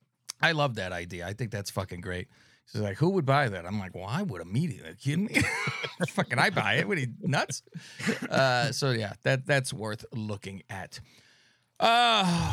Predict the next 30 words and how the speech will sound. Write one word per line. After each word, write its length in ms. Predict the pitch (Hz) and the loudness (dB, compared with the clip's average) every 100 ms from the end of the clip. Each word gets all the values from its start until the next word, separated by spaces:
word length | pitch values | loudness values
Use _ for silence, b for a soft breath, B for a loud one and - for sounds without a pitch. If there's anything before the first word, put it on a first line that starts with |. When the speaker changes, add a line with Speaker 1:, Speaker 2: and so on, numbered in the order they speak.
| B B - | B B 0
Speaker 2:
what 260 | 190 220 | 2 4
is 220 | 202 180 147 | 4 2 2
there 300 | 165 160 151 | 4 4 2
to 160 | 151 | -2
talk 420 | 131 - 117 120 | -4 -2 0 0
about? 400 | 117 107 113 113 123 | 0 2 2 0 0
What 160 | 120 | 0
is 140 | 117 110 | 2 2
there 160 | 107 | 2
to 120 | 101 | 2
talk 220 | 95 95 98 | -2 -4 -2
about? 320 | 95 92 - | -2 -2 2
Um, 580 | 143 135 127 120 107 82 - - | 4 6 4 2 0 -4 -10 -2
we 400 | 127 226 349 320 | 4 4 4 2
are 260 | - 139 127 | 2 4 4
actually 360 | 131 127 131 | 2 0 -4
going 260 | 117 113 110 | -2 0 0
to 80 | - | -4
talk 300 | - 107 - | -2 0 0
about 260 | 95 92 - | -4 -6 -6
The 60 | |
Flash. 600 | - 139 165 110 - - - _ _ _ _ - | 0 6 6 6 -4 -16 -18 _ _ _ _ -6
But 580 | 113 127 226 - - - _ _ _ _ _ _ _ _ _ | 4 6 6 4 -10 -16 _ _ _ _ _ _ _ _ _
don't 200 | 170 240 269 | 6 6 6
worry, 420 | 240 240 269 330 - | 6 4 0 -8 -2
if 180 | 120 127 | 0 2
you 120 | 139 | 2
don't 220 | 185 202 | 4 4
wanna 180 | 214 214 | 2 0
spoil 480 | - 185 196 233 | -2 0 2 2